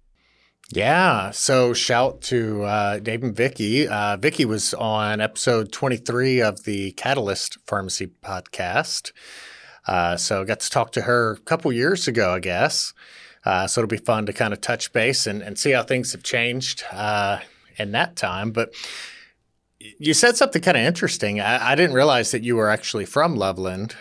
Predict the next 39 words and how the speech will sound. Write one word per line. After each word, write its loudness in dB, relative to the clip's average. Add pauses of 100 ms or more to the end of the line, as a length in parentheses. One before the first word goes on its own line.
(100)
Uh, 0
and -2
so 0 (380)
there 2
you 2
have 0 (260)
Good 0
Day 4
Pharmacy 0
in 0
your -2
backyard 2 (500)
and, 0
uh, 0
going 4
to 0
pharmacy 2
school, 0
and 0
yet, 2
you 0
know, -2
still 0
hadn't -2
kinda -2
made -2
that -2
connection, -6
which -4 (540)
I 0
think 2
is 4
interesting 2
because 0
a 0
lot 2
of -4
people 2
that -2